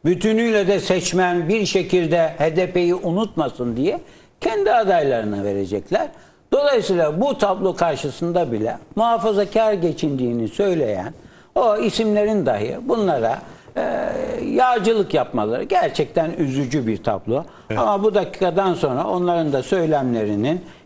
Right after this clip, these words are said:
Speaker 1: hiçbir faydası olmayacağı kanaatindeyim.
Speaker 2: Evet, şimdi kana-, e, kararda,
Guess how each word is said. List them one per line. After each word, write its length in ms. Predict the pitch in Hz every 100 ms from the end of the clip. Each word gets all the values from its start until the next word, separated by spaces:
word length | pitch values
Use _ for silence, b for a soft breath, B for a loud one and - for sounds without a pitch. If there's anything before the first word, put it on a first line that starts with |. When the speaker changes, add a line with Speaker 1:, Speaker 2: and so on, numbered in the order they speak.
| -
Speaker 1:
hiçbir 560 | 254 - 143 139 120
faydası 540 | 185 190 131 104 92 196
olmayacağı 680 | 151 127 101 95 127 156 131
kanaatindeyim. 800 | 123 113 101 92 92 85 78 - _ _ _ _
Speaker 2:
Evet, 140 | 117 104 -
şimdi 260 | - 151
kana-, 400 | 123 - 139 143 - 131
e, 320 | 123 120 113
kararda, 520 | - 123 131 131 120